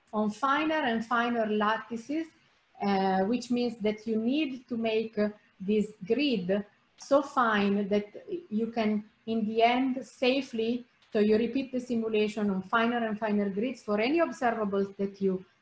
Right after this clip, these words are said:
that you want to calculate, so that in the end, you can extrapolate to a, um, a, a pace in the grid, namely a lattice spacing going to zero, and that would be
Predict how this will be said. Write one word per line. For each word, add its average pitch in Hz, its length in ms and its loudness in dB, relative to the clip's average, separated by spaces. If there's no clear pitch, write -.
that 190 300 -4
you 196 80 2
want 190 260 -2
to 202 60 -4
calculate, 208 840 2
so 240 200 -2
that 233 240 2
in 233 160 2
the 226 180 0
end, 214 520 2
you 226 140 0
can 240 160 -2
extrapolate 214 1000 0
to 196 760 -4
a, 175 280 0
um, 160 240 -12
a, 185 60 -8
a 175 60 -4
pace 277 480 2
in 202 120 2
the 180 100 2
grid, 180 380 0
namely 180 440 0
a 175 80 -2
lattice 240 420 0
spacing 180 640 0
going 196 340 4
to 180 120 -6
zero, 202 580 2
and 202 180 4
that 226 300 6
would 208 240 2
be 196 400 4